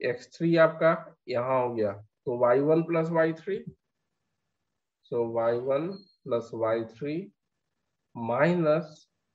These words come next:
एक्स थ्री इधर है और यहाँ माइनस है, तो माइनस आप ले लोगे,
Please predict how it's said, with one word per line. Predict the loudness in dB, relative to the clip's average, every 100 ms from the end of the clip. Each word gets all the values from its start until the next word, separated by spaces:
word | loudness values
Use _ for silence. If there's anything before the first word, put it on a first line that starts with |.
| _ _ _ _ _ _ -12 -10 -10 -12 _ _ _ -8
एक्स | -8 -8 0
थ्री | 2
इधर | 4 2 2
है | 0 -6 -4
और | 2 2
यहाँ | 4 2
माइनस | 2 0 0 -4 -6
है, | -6
तो | -4
माइनस | 0 2 0 2
आप | 0 2
ले | 0
लोगे, | 0 -4